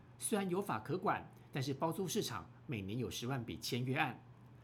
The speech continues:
租屋族在签下大名之前，最好睁大眼睛，为自己的权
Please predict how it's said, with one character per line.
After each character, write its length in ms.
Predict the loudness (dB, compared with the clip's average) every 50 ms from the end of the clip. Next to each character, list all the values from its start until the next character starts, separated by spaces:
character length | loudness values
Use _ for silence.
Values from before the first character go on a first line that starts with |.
| -12 -4
租 180 | 0 2 4 4
屋 60 | 4
族 120 | 4 2
在 140 | 0 2 0
签 180 | 0 2 0 0
下 140 | 0 0 -2
大 180 | 0 0 -2
名 160 | -2 -2 -2
之 120 | 0 0 2
前， 320 | 2 2 0 -2 -2 -4 -8 -10 -16 -16 -8
最 140 | -2 0 0
好 120 | 0 0 -2
睁 200 | 0 2 2 2
大 140 | 4 2 2
眼 180 | 0 0 -2 -2
睛， 300 | 0 2 2 2 2 -2 -6 -14 -18 -10 0
为 120 | 2 2 4
自 120 | 4 2
己 100 | -2 -2
的 80 | -4 -4
权 180 | -2 -2 -2